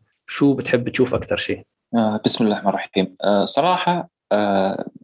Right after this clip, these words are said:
Speaker 2: بالنسبة لي أحب التنوع، لكن، آه، الأفلام الدراما والجريمة دائما أفضلها، خاصة إذا كانت يعني مقتبسة من،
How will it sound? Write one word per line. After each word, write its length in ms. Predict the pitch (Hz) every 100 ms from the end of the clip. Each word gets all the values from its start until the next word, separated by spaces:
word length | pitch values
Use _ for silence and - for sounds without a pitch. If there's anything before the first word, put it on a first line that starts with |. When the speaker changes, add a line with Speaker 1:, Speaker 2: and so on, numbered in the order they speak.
| _ -
Speaker 2:
بالنسبة 500 | - 147 185 - 156
لي 80 |
أحب 160 | 147 107
التنوع، 400 | - 98 87 85 85
لكن، 480 | 123 127 127 123 123
آه، 480 | 110 104 90 87 - _ _
الأفلام 400 | 117 - 165 165
الدراما 920 | 135 110 95 - - 101 117 117 104
والجريمة 560 | 92 92 101 104 90 85 87 - - - - 147 _ _ 127
دائما 240 | 127 113
أفضلها، 600 | - - 110 95 87 - _ _
خاصة 360 | - 113 110
إذا 100 | 92
كانت 360 | 92 104 95 -
يعني 160 | 92 92
مقتبسة 480 | - 113 - -
من، 140 | 92